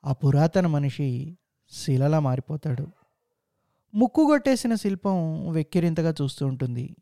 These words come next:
ఇది చరిత్ర అన్నట్టుగా. "ఏమైందిరా? What the hell are you doing?" "Feeling the pain." "నువ్వేం చేస్తున్నావో అర్థమవుతుందా?" "యా." "You are in blood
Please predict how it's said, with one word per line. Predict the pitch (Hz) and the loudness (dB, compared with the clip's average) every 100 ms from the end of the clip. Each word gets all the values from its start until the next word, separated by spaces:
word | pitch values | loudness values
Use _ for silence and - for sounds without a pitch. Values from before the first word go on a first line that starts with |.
| _ 143 | _ -8
ఇది | 139 151 156 | -4 -2 -2
చరిత్ర | 143 135 139 | -4 -4 -4
అన్నట్టుగా. | 131 123 120 120 127 156 _ _ _ _ _ _ _ _ _ _ _ _ _ _ _ _ _ _ - | -4 -4 -4 -4 -6 -8 _ _ _ _ _ _ _ _ _ _ _ _ _ _ _ _ _ _ -2
"ఏమైందిరా? | 139 156 240 226 139 135 180 _ _ _ _ _ 147 | 2 4 4 4 2 0 -4 _ _ _ _ _ 0
What | 196 208 | 2 2
the | 220 | 2
hell | 190 233 | 2 4
are | 247 202 | 4 2
you | 156 | 0
doing?" | 156 214 160 123 _ _ _ _ _ _ _ _ _ _ _ _ _ _ - | 2 2 0 -6 _ _ _ _ _ _ _ _ _ _ _ _ _ _ -4
"Feeling | 139 147 | -2 -2
the | 135 - | -4 -6
pain." | 123 123 135 _ _ _ _ _ _ _ _ _ _ _ 180 | -6 -6 -12 _ _ _ _ _ _ _ _ _ _ _ 2
"నువ్వేం | 208 254 285 | 6 6 6
చేస్తున్నావో | 285 - 269 240 | 0 0 2 2
అర్థమవుతుందా?" | 175 202 208 175 151 156 240 _ _ _ _ _ _ _ _ _ _ - | 2 2 0 0 -2 -2 -4 _ _ _ _ _ _ _ _ _ _ -8
"యా." | 143 143 - _ _ _ _ _ _ _ _ _ _ _ _ _ _ - | -4 -4 -6 _ _ _ _ _ _ _ _ _ _ _ _ _ _ 0
"You | 220 | 4
are | 269 254 | 6 4
in | 175 | 2
blood | 214 | 0